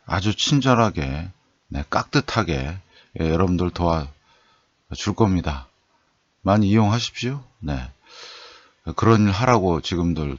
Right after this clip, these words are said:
돈 받고 있는 거니까요. 네. 그다음에 여의치 않으시면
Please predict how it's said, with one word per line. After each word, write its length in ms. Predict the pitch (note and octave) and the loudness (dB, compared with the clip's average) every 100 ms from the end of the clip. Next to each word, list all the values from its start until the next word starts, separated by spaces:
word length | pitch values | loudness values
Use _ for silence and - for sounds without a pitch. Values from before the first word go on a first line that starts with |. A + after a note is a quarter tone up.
| - | -4
돈 180 | F2+ F2+ | 0 2
받고 240 | F2+ F2 | 2 0
있는 180 | E2 F2 | 0 0
거니까요. 500 | E2 C#2 - E2+ B2 - _ | -2 -6 -8 -10 -10 -14 _
네. 140 | A#2+ - _ _ - _ | -14 -14 _ _ -20 _
그다음에 340 | - E2+ F#2 F#2 | -6 -2 2 2
여의치 280 | A2 - | 2 2
않으시면 600 | G#2 F#2 - F2 F#2+ A#2+ | 2 2 -2 -4 -2 -4